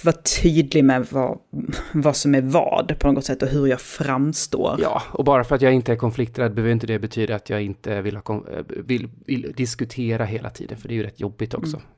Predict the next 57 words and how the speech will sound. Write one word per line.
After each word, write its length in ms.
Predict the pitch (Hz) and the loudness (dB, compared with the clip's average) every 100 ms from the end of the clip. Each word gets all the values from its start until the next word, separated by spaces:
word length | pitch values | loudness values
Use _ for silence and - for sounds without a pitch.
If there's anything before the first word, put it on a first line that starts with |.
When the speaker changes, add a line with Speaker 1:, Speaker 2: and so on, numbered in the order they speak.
| - | -16
Speaker 1:
Mm. 160 | - - | -12 -12
Speaker 2:
eh, 200 | - - - | -14 -14 -14
i 40 | |
långa, 160 | - - - - | -14 -14 -18 -4
Speaker 1:
Ja, 100 | - 180 | 0 2
Speaker 2:
om 60 | |
Speaker 1:
nej, 120 | 139 | 2
Speaker 2:
det 60 | 104 | 2
är 40 | 202 | 0
Speaker 1:
det 60 | |
är 20 | 175 | 0
Speaker 2:
mycket. 120 | - | -6
Speaker 1:
uttröttande. 1000 | 143 - - - - - _ - - 170 _ _ _ _ _ _ - | -10 -14 -18 -18 -18 -20 _ -16 -14 -14 _ _ _ _ _ _ -4
Speaker 2:
Även 160 | 135 | 0
om 60 | 127 | 6
det, 80 | 135 | 6
Speaker 1:
Fan. 160 | 135 | 8
Speaker 2:
även 140 | 156 147 | 6 6
om 60 | |
jag 100 | 156 | 6
tycker 180 | 156 135 | 4 2
det 60 | 135 | 0
ofta 160 | 123 123 | 0 0
är 40 | |
givande 460 | 117 113 120 110 104 | 2 4 6 4 4
så 180 | 117 110 | 0 -2
kan 140 | 113 | -2
det 60 | 104 | -2
också 240 | 98 - | -4 -6
vara 140 | 98 98 | -6 -6
ganska, 360 | 98 - - | -6 -8 -10
eh, 520 | - 52 - 52 50 50 | -8 -10 -10 -10 -12 -14
sådär 340 | - - 107 - _ - 151 | -12 -10 -10 -14 _ -12 -6
energimässigt, 1500 | 117 110 127 104 95 _ _ _ _ - 113 113 107 - - | -4 -2 -4 -6 -8 _ _ _ _ -4 -4 -4 -8 -12 -20
eh, 60 | - _ _ - | -20 _ _ -12
att 120 | 117 | -8
det, 180 | 120 - | -8 -8
att 80 | 117 | -6
det 60 | |
kostar 320 | 113 143 - | 0 0 0
mycket 140 | 117 117 | -2 0
energi 260 | 107 107 | 0 0
för 120 | 85 - | -2 -6
mig. 160 | 50 - _ _ _ _ _ _ _ _ _ - - - - - | -10 -14 _ _ _ _ _ _ _ _ _ -20 -18 -18 -18 -14
Speaker 1:
Ja, 420 | - 147 143 139 139 | -4 0 2 4 4
och 80 | 143 | 2
sen 180 | 143 | 0
så 120 | 143 139 | -2 -4
följ-, 340 | - - - | -6 -4 -2
och 60 | 156 | 0
sen 160 | 160 | 2
har 100 | 156 | 4
det 80 | 147 | 4
ju 60 | 143 | 2
en 60 | |
tendens 400 | 139 143 139 123 | 2 2 0 -2
att 180 | 127 - | -6 -10